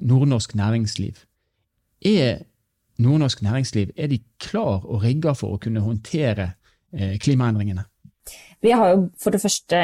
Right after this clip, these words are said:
Speaker 2: i den rapporten som vi har publisert på Kunnskapsbanken kun sett på tre næringer.
Speaker 1: Mm.
Speaker 2: Så jeg må svare på grunnlag av de, og det var jo bygg og anlegg og eiendomsnæringen,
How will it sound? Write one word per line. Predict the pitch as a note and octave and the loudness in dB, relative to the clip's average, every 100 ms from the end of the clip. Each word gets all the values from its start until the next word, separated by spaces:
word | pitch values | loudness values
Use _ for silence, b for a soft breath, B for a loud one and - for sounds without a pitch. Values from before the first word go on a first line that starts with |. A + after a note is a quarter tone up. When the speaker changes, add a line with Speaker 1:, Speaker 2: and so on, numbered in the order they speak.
| - | 2
Speaker 2:
i | F3+ | 2
den | D#3+ D3+ | 4 2
rapporten | D#3+ E3+ D3+ D#3 D#3+ | 0 -2 -4 0 0
som | E3+ | 2
vi | E3 | 2
har | D#3 | 2
publisert | D#3+ D#3+ - C#3 - - | 0 -2 -4 -6 -8 -8
på | D#3 E3 | -8 -6
Kunnskapsbanken | F3 E3+ D3 D3 _ - - D3+ D3 D3 D3 E3+ D#3 - | -4 -4 -2 -6 _ -14 -6 -6 -2 -4 -2 -2 -4 -4
kun | - A3+ A#3+ | 0 2 2
sett | - E3 - | 0 -8 -8
på | F3 | -10
tre | - - E3 | -8 -4 -2
næringer. | E3 F3 C#3+ C#3+ D3 - _ | 0 0 2 2 0 -2 _
Speaker 1:
Mm. | G#2+ F#2+ F2+ G#2+ - | -4 -2 -4 -8 -12
Speaker 2:
Så | - F#3+ E3+ - | -2 0 0 0
jeg | E3+ | 0
må | F3 F3+ | 2 0
svare | G3+ F3 D3+ | 0 0 2
på | E3+ E3 | 0 2
grunnlag | D#3+ D3 C#3 | 2 2 2
av | D#3+ | 2
de, | F#3 B3+ | 4 4
og | F#3+ | 2
det | F3+ F3 | 2 2
var | D#3 | 2
jo | D3 F3 F3 | 2 2 -2
bygg | E3 F3+ E3+ | -2 0 4
og | |
anlegg | D#3+ D3+ D#3 - E3 | 4 4 2 2 2
og | E3 E3+ | 2 4
eiendomsnæringen, | D#3 C#3 C3 - C#3+ C#3+ E3+ A#3+ | 2 2 0 0 4 4 6 8